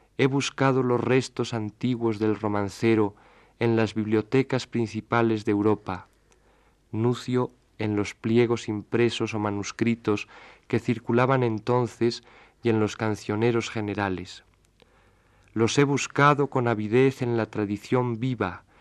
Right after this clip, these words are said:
y los he oído cantar en multitud de pueblos. Yo me encuentro así, termina diciendo en el siglo veinte Menéndez Pidal, lo mismo que pudo haber dicho a mediados del siglo dieciséis Martín Nucio,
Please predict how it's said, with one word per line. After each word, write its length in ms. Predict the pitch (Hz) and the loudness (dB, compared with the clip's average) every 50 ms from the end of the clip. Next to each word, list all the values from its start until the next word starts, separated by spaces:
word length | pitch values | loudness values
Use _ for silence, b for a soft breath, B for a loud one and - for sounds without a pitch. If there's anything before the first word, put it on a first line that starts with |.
| b b b b b | b b b b b
y 100 | - 113 | -4 0
los 280 | 110 110 107 101 - - | 2 2 2 0 0 2
he 120 | 127 131 131 | 2 4 4
oído 400 | 127 120 120 131 131 120 120 113 | 4 4 2 2 0 0 -2 -2
cantar 580 | - 110 104 104 101 - _ 120 113 110 107 | -2 -4 -4 -4 -8 -6 _ 0 0 2 2
en 120 | 107 104 104 | 0 -2 -2
multitud 600 | 104 104 104 101 95 - 101 - - 117 117 107 | -4 -4 -4 -4 -6 -8 -10 -6 -2 -2 -2 0
de 140 | 110 107 101 | -2 -4 -4
pueblos. 640 | - - 107 101 92 95 92 90 90 - - - - _ _ _ b b b b b b b b b b b b b b b b - | -2 0 0 0 0 -2 -6 -8 -10 -10 -14 -16 -18 _ _ _ b b b b b b b b b b b b b b b b -2
Yo 180 | 110 135 135 | 2 4 4
me 100 | 139 139 | 6 4
encuentro 540 | 135 127 123 - 131 135 135 127 - 123 123 | 2 2 0 2 2 2 2 0 0 2 2
así, 400 | 117 110 - - 135 139 151 - b b b b b b b b b _ | 2 0 -2 -4 -4 -4 -4 -6 b b b b b b b b b _
termina 440 | - 113 107 107 117 120 117 123 117 | -2 -2 0 0 0 0 0 0 -2
diciendo 520 | 110 107 - - - 117 117 117 113 113 | -2 -6 -6 -4 -2 -2 0 0 0 -2
en 100 | 110 107 | -2 -2
el 100 | 101 101 | -4 -6
siglo 340 | - - 120 117 117 117 104 | -8 -8 -4 -2 0 0 2
veinte 440 | 107 113 117 117 113 107 - 113 107 | 2 2 0 0 -2 -2 -2 -2 -2
Menéndez 460 | 104 104 110 107 107 107 110 107 - | -2 -2 -2 -2 -2 -2 -2 -4 -4
Pidal, 540 | _ - 101 95 110 110 107 107 101 98 b b b b b b b b b | _ -10 -4 0 0 2 2 2 0 -2 b b b b b b b b b
lo 140 | - 113 113 | -2 0 2
mismo 380 | 117 127 139 139 139 139 135 127 | 2 2 2 2 2 0 0 0
que 120 | - 123 | -2 -4
pudo 240 | - - 131 131 131 | -4 -2 0 2 4
haber 240 | 120 120 120 117 110 | 4 4 2 2 0
dicho 340 | 117 123 117 - - - 120 | -2 -6 -8 -8 -6 -4 -2
a 40 | |
mediados 480 | 113 113 107 104 113 117 113 120 113 104 | -2 -2 -2 0 0 0 0 0 -2 -2
del 160 | 110 107 104 | -2 -4 -4
siglo 340 | - - - 110 117 113 110 | -4 -6 -8 -4 -2 -2 0
dieciséis 640 | 107 107 107 - 107 95 - - 117 113 110 104 104 | 0 -2 -4 -4 -6 -8 -4 -2 0 0 0 0 0
Martín 480 | 104 104 101 101 - - 107 104 101 104 | -2 -4 -4 -4 -4 -6 -6 -6 -4 -2
Nucio, 460 | 113 120 113 - - 117 117 123 120 | -2 -2 -2 -4 -4 -2 -2 -2 -4